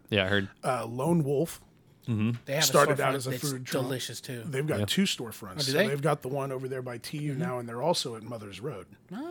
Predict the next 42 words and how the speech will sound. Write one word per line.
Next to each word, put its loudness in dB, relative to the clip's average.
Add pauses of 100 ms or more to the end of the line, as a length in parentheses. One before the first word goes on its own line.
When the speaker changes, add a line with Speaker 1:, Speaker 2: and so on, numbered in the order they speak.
(100)
Speaker 1:
Nice, 4
Speaker 2:
Yeah, 4
Speaker 1:
nice. 2
Speaker 2:
which 0
is -2
at -8
the -6
Lewis, -2
I 0
Speaker 1:
Yeah. 8
Speaker 2:
think -2
it's -6
fifteenth -8
and -8
Lewis -4
or -6
eleventh -8
and -8
Speaker 1:
Yeah. 0
Speaker 2:
Lewis -2
Speaker 1:
This 4
whole 6
Speaker 2:
intersection. 4
Speaker 1:
revitalization 4
of -4
downtown, 0
not 8
downtown, 0
what 0
do 2
you 0
call 2
that? 2
Speaker 2:
Well, 6
that 4
one 2
technically -2
is -6
the -8
Pearl -4
District. -4
Speaker 1:
Yeah, 8